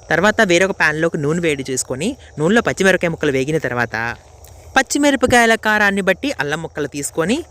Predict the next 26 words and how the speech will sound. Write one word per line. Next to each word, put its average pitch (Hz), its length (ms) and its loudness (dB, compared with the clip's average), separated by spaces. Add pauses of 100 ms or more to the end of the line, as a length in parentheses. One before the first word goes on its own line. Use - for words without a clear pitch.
పచ్చిమిరపకాయలని 147 840 0
అల్లం 156 240 0
ముక్కలను 160 340 -4
కూడా 160 240 0
మంచిగా 151 420 -2
ఎర్రగా 135 260 0
వేపుకోవాలండి. 123 840 -2 (1000)
అవి 202 180 4
అలా 226 180 4
వేగుతుండగానే 151 960 -2 (180)
అందులో 180 260 0
నాలుగైదు 156 560 0
వెల్లుల్లి 156 360 0
గర్భాలు 131 300 0
కూడా 120 180 -2
వేసుకొని 151 580 -4 (240)
ఓ 190 60 4
టీ 226 200 2
స్పూన్ 226 260 -2
వరకు 175 240 -2
కూడా 156 180 2
జీలకర్ర 143 420 -2
కూడా 147 180 -2
వేసుకొని 151 580 -4 (220)
వీటన్నిటిని 196 440 0
వేపేసి 147 720 0